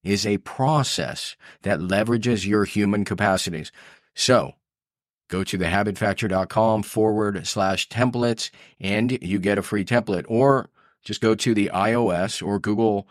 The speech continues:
Play Store and you can download the free Habit Factor app. The other thing that is worth doing, in my humble opinion, is subscribing. Subscribe, you get each episode downloaded automatically. That will save you time.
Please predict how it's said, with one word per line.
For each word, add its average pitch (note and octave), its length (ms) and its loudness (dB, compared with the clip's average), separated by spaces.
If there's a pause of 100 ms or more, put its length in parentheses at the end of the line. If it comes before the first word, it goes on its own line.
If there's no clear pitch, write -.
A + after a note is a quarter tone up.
Play B2 220 2
Store F2 480 -2 (580)
and G2 200 2
you G2 120 2
can A2 200 0
download G2 400 0
the F#2+ 80 -4
free G2 300 0
Habit G2 420 -2 (380)
Factor F2 460 -4
app. A#2+ 300 0 (1200)
The G2+ 120 -4
other D3+ 220 4
thing C#3 340 4
that A#2+ 140 4
is G#2+ 140 0
worth A#2+ 260 4
doing, B2 600 2 (840)
in F#2 140 -2
my F#2+ 160 2
humble G2 240 0
opinion, G2+ 360 -2
is G2+ 200 -4
subscribing. G#2+ 720 0 (100)
Subscribe, A2+ 640 0
you G2+ 80 0
get G#2+ 180 0
each A2 240 -2
episode G#2+ 420 -2
downloaded G#2 560 0
automatically. G2+ 1000 -2 (320)
That F2+ 160 -4
will F#2 80 -4
save F#2+ 280 0
you B2 200 2
time. A2 500 2